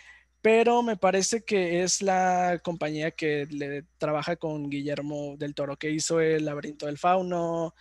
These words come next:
que hizo, este, me parece que La forma del agua,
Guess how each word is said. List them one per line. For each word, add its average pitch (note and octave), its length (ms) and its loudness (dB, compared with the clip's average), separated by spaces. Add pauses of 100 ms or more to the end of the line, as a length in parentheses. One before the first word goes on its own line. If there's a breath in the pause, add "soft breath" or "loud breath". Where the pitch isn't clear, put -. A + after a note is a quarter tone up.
(240 loud breath)
que D3+ 160 -14
hizo, D3 560 -6
este, C3+ 920 -8
me D3+ 80 -14
parece C#3+ 320 -8
que C#3+ 200 -8
La C#3 120 -10
forma D3 260 -12
del C#3+ 120 -10
agua, E3 520 -6